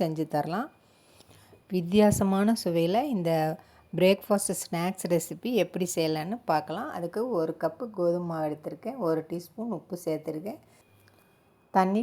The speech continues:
கொஞ்சம் கொஞ்சமா சேர்த்து மாவை நல்லா கலந்துக்கலாம். ஒரு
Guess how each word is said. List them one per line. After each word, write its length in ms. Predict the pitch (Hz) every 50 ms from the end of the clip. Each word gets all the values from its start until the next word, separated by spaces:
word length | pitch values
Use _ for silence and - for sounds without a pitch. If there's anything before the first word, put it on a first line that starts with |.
| 226 -
கொஞ்சம் 220 | 190 185 190 185
கொஞ்சமா 280 | 185 175 180 185 214 226 220 -
சேர்த்து 320 | 202 185 180 185 - 240 269 339 339 - - _ _ - 190
மாவை 240 | 185 190 190 190 202 185 180
நல்லா 220 | 170 175 180 214 - - 220
கலந்துக்கலாம். 560 | 170 165 160 165 156 147 143 143 143 143 - - _ _ _ _ _ _ _ _ _ _ _ _ _ _ _ _ _ _ _ _ _ _ _ _ _ _ _ _ _ _ _ _ _ _ _ _ - 190
ஒரு 100 | 185